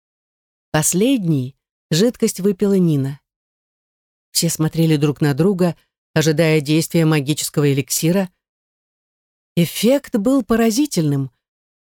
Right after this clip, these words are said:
На лицах всех появилось гордое выражение, щеки заолели, глаза заблестели, тела напряглись и подтянулись.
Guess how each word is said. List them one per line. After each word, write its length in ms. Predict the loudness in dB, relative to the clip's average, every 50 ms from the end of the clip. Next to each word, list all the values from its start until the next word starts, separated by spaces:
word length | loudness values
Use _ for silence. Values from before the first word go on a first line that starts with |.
| -6 -2
На 100 | 0 2
лицах 360 | 2 0 0 0 -4 -4 -4
всех 380 | -6 -6 -2 0 0 -2 0
появилось 460 | 0 0 0 2 2 2 2 2 0 0
гордое 380 | 0 0 0 0 2 0 0
выражение, 680 | 2 2 0 0 0 0 2 2 2 2 2 0 -2 _ _ _ _ _ _ _ _ -6
щеки 480 | -4 -2 0 0 0 -2 0 -2 -2
заолели, 720 | 0 0 0 0 2 2 2 2 2 2 2 2 0 -2 -2 _ _ _ _ _ _ _ _ -2
глаза 440 | 0 2 2 2 2 2 0 0 2
заблестели, 760 | 0 -2 -2 0 -2 -2 -2 -2 0 0 2 2 2 0 -2 _ _ _ _ _ _ _ _ _
тела 320 | -2 0 2 2 4 2 2
напряглись 640 | 2 0 0 0 0 2 2 0 2 0 -2 -4 -2
и 100 | -2 -2
подтянулись. 800 | 0 0 -4 -2 0 0 2 2 2 2 0 -2 -4 -6 -8